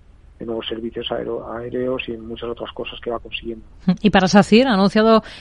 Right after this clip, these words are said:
Speaker 2: que en el marco de las desinversiones anunciadas en su negocio de servicios,
Speaker 1: Mm.
Speaker 2: ha decidido vender por separado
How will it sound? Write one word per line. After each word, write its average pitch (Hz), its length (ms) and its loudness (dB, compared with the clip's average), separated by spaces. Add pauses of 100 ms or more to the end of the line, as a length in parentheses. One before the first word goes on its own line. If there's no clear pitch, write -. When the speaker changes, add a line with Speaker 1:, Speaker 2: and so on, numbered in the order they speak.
(120)
Speaker 2:
que 196 100 4
en 185 80 6
el 180 100 6
marco 190 300 4
de 202 80 4
las 190 140 6
desinversiones 190 960 6
anunciadas 190 680 4
en 170 120 4
su 175 200 0
negocio 170 380 4
de 180 300 6
servicios, 180 640 4
Speaker 1:
Mm. - 380 -8
Speaker 2:
ha 180 40 8
decidido 202 480 8
vender 190 280 6
por 190 160 6
separado 185 560 4